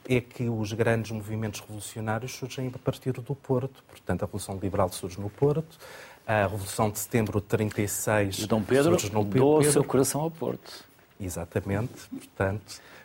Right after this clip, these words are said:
Speaker 1: eu,
Speaker 2: Que não é coisa
Speaker 1: na
Speaker 2: de sumenos
Speaker 1: sequência do,
Speaker 2: importância,
Speaker 1: do
Speaker 2: não é?
Speaker 1: cerco do Porto, exatamente.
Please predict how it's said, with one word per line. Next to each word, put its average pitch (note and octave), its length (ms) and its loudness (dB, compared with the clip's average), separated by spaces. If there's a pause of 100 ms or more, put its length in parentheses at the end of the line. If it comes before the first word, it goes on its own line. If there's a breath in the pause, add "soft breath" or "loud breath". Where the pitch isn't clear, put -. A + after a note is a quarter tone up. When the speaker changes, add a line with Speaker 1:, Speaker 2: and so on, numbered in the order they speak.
(140 loud breath)
Speaker 1:
eu, E2+ 160 -8
Speaker 2:
Que E2+ 100 -4
não A2 140 2
é G#2+ 80 2
coisa A#2 340 4
Speaker 1:
na A#2+ 60 6
Speaker 2:
de A#2+ 100 -2
sumenos B2 300 4
Speaker 1:
sequência A#2+ 180 4
do, - 80 2
Speaker 2:
importância, B2+ 420 4
Speaker 1:
do F#2+ 60 4
Speaker 2:
não - 60 0
é? - 40 0
Speaker 1:
cerco G2+ 380 -2
do F#2+ 140 -2
Porto, - 520 0
exatamente. F#2 640 -2